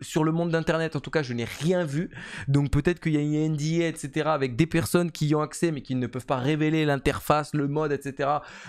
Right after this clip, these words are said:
Mais en tout cas c'est là parce qu'il y a des gens qui sont bannis à l'heure actuelle, euh, par Overwatch. Donc première instance, il y a des comptes suspects. Moi, toi, monsieur tout le monde, regarde le, le, le joueur,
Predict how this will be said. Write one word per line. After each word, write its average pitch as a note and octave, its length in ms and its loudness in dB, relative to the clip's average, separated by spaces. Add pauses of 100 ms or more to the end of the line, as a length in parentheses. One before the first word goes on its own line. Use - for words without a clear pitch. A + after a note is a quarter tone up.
Mais F#3 200 4
en G3 100 -2
tout E3 140 -8
cas E3+ 180 0
c'est D3 240 -2
là C3 200 -2
parce - 180 -8
qu'il C#3+ 120 -2
y B2+ 80 2
a B2 60 2
des D3 180 4
gens E3 240 0 (200)
qui C3 100 -12
sont B2+ 160 0
bannis E3 320 2
à C#3+ 60 2
l'heure B2+ 160 0
actuelle, C#3 420 2 (300)
euh, A#2+ 160 2
par C#3+ 200 2
Overwatch. C3 720 2 (140)
Donc B2+ 180 0
première F3+ 320 0
instance, E3 500 -2 (320)
il D3+ 120 -2
y F3 80 4
a - 20 2
des D#3+ 140 0
comptes D#3 200 -2
suspects. D#3 540 -4 (300)
Moi, E3 520 0
toi, D#3+ 380 0 (220)
monsieur F#3 420 2
tout F3+ 120 -2
le E3+ 60 2
monde, D#3+ 320 -2 (180)
regarde D#3+ 680 0 (100)
le, B2 800 0
le, A2+ 500 -2
le C3+ 180 2
joueur, C#3+ 500 0